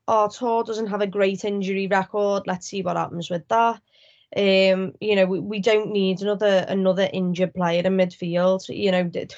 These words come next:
um, but it, it, it feels like we, we don't have many options. I mean, Harvey Elliott,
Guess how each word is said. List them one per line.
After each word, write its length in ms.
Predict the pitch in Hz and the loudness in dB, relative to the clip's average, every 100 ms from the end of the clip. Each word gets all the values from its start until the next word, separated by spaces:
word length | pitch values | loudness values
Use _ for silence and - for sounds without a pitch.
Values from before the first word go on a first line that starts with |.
| - - _ _ _ _ _ _ 190 | -20 -20 _ _ _ _ _ _ 4
um, 380 | 190 180 175 | 6 6 2
but 140 | 180 208 | 2 0
it, 80 | - | 2
it, 160 | 214 - | 0 0
it 140 | 226 | -4
feels 460 | - 214 190 208 202 | -4 -2 0 0 2
like 260 | 220 220 190 | 2 2 -2
we, 200 | 208 180 | -6 -4
we 140 | 196 | -4
don't 280 | - 202 196 | 0 0 0
have 240 | 202 185 | -2 -2
many 280 | 196 190 190 | 0 0 2
options. 680 | 185 - - 233 240 240 220 | 0 -2 -2 0 0 -2 0
I 40 | |
mean, 300 | 208 196 185 _ _ _ _ | 0 0 -2 _ _ _ _
Harvey 400 | 233 240 277 262 | 2 4 4 4
Elliott, 400 | 185 202 220 - | 4 2 -2 -6